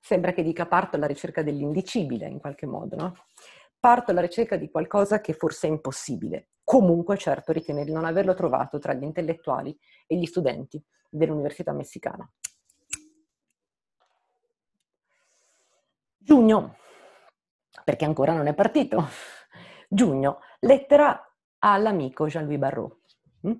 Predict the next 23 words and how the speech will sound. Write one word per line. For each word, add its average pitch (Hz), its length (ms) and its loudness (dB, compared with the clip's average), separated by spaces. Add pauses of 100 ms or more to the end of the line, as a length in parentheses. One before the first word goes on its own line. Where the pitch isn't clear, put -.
(800)
E 240 520 4
all'amico 285 400 4
Jean-Louis 220 260 2
Barrault 247 300 2
si 196 280 -4
rivolge 220 380 0
in 208 60 -2
un 208 80 0
modo 233 200 -2
diverso, 151 800 0 (120)
eh, 135 360 -6
che, 127 580 -4 (960)
rispetto 156 320 -4
a - 40 -6
come 147 160 -6
fa 156 120 -6
con 147 160 -8
tutti 151 220 -10
gli 147 80 -2
altri, 165 240 0
compreso 139 420 -4
Jean 123 220 -6
Paulin. 110 320 -4